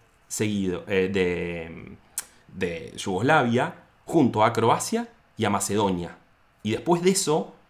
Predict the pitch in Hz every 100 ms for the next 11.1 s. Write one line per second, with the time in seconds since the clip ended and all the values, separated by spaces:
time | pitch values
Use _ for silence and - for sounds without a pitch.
0 | _ _ _ _ - 95 90 143 131 113
1 | 95 - 160 170 127 110 120 127 110 113
2 | 107 104 - 131 123 127 151 156 - 180
3 | - 131 131 110 107 - 95 90 - -
4 | - 110 113 190 196 185 113 104 135 160
5 | 202 190 113 - - _ _ _ 101 -
6 | 117 139 170 123 135 170 170 123 131 123
7 | 98 90 - - - - _ _ - -
8 | 120 110 95 101 98 - 123 139 135 98
9 | 87 90 87 - - _ _ _ _ _
10 | _ _ _ _ _ - 95 104 85 78
11 | -